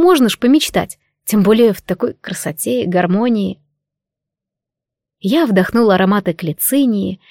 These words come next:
в зарослях которой забаррикадировалась, и весело подмигнула золотому диску луны.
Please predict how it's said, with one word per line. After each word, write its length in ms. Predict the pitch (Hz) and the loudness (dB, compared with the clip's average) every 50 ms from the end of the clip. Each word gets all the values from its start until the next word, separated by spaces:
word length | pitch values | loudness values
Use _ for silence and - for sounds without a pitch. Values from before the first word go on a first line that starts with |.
| - - _ | -20 -10 _
в 60 | 196 | 0
зарослях 460 | 196 240 247 226 - - 233 208 - | 2 2 2 2 2 0 -2 -2 -2
которой 400 | - 233 220 - 233 220 214 202 | -2 -4 0 0 2 2 2 2
забаррикадировалась, 1000 | 190 202 196 196 202 196 220 220 202 214 208 190 185 190 185 185 180 180 - - _ _ _ _ - | 2 2 2 2 2 2 0 0 2 2 2 2 2 2 2 2 0 -2 -4 -10 _ _ _ _ -4
и 100 | 185 180 | 0 0
весело 380 | 196 269 - - 320 311 311 | 0 0 0 0 0 0 0
подмигнула 640 | 302 - 262 247 269 277 247 233 220 240 254 269 277 | 0 0 0 2 2 2 2 2 2 2 2 2 0
золотому 500 | 240 262 277 277 269 - 233 233 240 262 | 2 2 2 2 4 4 2 2 2 2
диску 380 | 226 202 214 214 - - - 240 | 0 -2 -4 -4 -6 -4 -2 0
луны. 480 | 233 240 220 196 180 160 165 165 - | 0 2 2 2 0 -2 -4 -6 -12